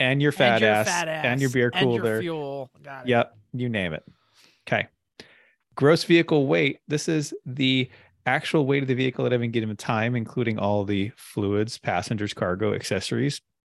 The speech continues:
Speaker 1: Varies greatly. Tongue weight. That's how much weight from the trailer is on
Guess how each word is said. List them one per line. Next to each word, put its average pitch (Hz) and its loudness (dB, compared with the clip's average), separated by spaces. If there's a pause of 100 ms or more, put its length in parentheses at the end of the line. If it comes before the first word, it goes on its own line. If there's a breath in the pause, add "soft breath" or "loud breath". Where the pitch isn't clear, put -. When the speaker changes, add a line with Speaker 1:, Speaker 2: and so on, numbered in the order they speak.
(500)
Speaker 1:
Varies 90 -2
greatly. - -4 (1120 soft breath)
Tongue 208 0
weight. 101 2 (480)
That's 147 0
how - -2
much 180 -2
weight 135 -2 (280)
from 139 0
the 127 0
trailer 147 0 (400)
is 120 -2 (140)
on 151 2